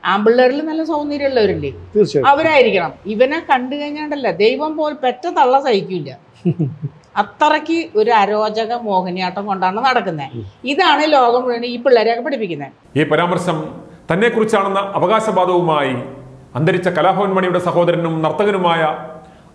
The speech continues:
Speaker 3: ആർ എൽ വി രാമകൃഷ്ണൻ രംഗത്തെത്തിയതോടെയാണ് ഈ വിവാദം ചൂടുപിടിച്ചത് ചാനൽ സംഘങ്ങൾ ചാടി വീണത്. ഇപ്പോൾ ആരും ഗൗനിക്കാതെ മുഖഭംഗം വന്ന അല്പം അസൂയയും കുശുമ്പും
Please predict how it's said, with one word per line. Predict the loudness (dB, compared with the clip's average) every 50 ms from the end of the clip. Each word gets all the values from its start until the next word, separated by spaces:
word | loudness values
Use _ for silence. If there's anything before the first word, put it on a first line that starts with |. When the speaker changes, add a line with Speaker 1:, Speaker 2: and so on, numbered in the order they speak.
| -2 0
Speaker 3:
ആർ | 2 2 2
എൽ | 0 0
വി | 2 2 2
രാമകൃഷ്ണൻ | 2 2 0 -2 -2 -2 -2 -4 -4 -4 -6 -8 -12 -14 -12 -4 0 0
രംഗത്തെത്തിയതോടെയാണ് | 2 2 2 0 0 0 0 2 2 2 4 2 4 2 2 2 0 -2 -2 -4 -2 -2
ഈ | -2 0
വിവാദം | 2 2 2 2 2 0 -2 -4 -8 -10 -12 -14 -16 -20 -20 -4 0
ചൂടുപിടിച്ചത് | 2 2 4 2 2 0 -2 0 2 4 4 4 2 0
ചാനൽ | -2 -2 0 -2 -2 -2
സംഘങ്ങൾ | -4 -4 -2 -2 0 0 -2 -2 -4 -6 -10 -14 -16 -18 -20 -20 -20 -20 -20 -20 -8 -4
ചാടി | -4 -2 -2 -2 -2
വീണത്. | -4 -6 -8 -10 -12 -12 -14 -18 -20 -20 -20 -20 -20 -20 -20 -20 -20 -20 -18 -18 -12
ഇപ്പോൾ | -4 -2 0 2 2 2
ആരും | 2 0 -2 -4 -2
ഗൗനിക്കാതെ | -2 -2 -2 -2 -2 0 0 0 -2 -4 -8 -10 -14 -18 -20 -20 -20 -20 -20 -20 -20 -20 -14 -6 -4
മുഖഭംഗം | 0 0 0 0 0 0 0 0 0 0 -2
വന്ന | -2 -2 -2 -4 -4 -10 -14 -18 -20 -20 -20 -20 -20 -20 -20 -20 -20 -6 -4 -4
അല്പം | 0 0 -2 -2 0 -2 -2
അസൂയയും | 0 2 2 2 2 2 2 2 0
കുശുമ്പും | 0 0 2 2 2 2